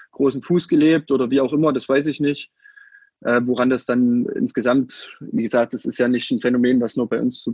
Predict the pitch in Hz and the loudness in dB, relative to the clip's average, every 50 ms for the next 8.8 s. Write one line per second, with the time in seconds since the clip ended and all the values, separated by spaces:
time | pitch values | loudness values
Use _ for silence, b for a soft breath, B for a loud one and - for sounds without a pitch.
0 | 117 - - 117 113 - - - - 117 107 120 120 123 127 120 117 117 107 113 | -6 -6 -6 -6 -8 -8 -10 -8 -8 -6 -4 -2 -2 -2 0 -2 -2 -4 -4 -6
1 | 113 110 107 110 107 101 _ _ _ _ 110 - - - 110 101 104 110 110 110 | -6 -6 -6 -6 -8 -8 _ _ _ _ -20 -14 -10 -8 -6 -6 -6 -6 -6 -8
2 | 110 104 - 104 110 113 113 - - - - - - 113 107 - - - 107 107 | -8 -8 -6 -6 -6 -6 -8 -10 -14 -18 -20 -20 -20 -20 -20 -20 -18 -16 -14 -14
3 | 107 - - 117 113 - 113 107 - - 113 - 120 - 117 117 - 117 104 _ | -14 -8 -8 -6 -4 -4 -4 -4 -4 -4 -4 -4 -4 -4 -4 -6 -6 -8 -10 _
4 | - 107 107 113 113 110 117 113 _ _ B B B B B B B B B _ | -8 -6 -6 -4 -4 -6 -8 -10 _ _ B B B B B B B B B _
5 | - - - - - - - _ _ _ - - - - - - 76 - - - | -14 -14 -14 -16 -20 -20 -20 _ _ _ -20 -20 -18 -16 -16 -16 -16 -14 -10 -8
6 | - 110 101 - 107 107 - - - - - 107 104 104 101 - _ _ _ - | -8 -6 -6 -6 -8 -10 -10 -12 -10 -8 -8 -6 -6 -8 -10 -12 _ _ _ -12
7 | - 104 104 - - 107 - - 107 110 110 107 107 113 113 - 107 107 107 - | -10 -10 -8 -10 -10 -10 -10 -8 -6 -6 -4 -2 -2 -2 -2 -2 -4 -4 -4 -4
8 | 95 - - - - - _ _ _ _ - - - - - | -6 -8 -8 -10 -12 -14 _ _ _ _ -18 -16 -16 -16 -16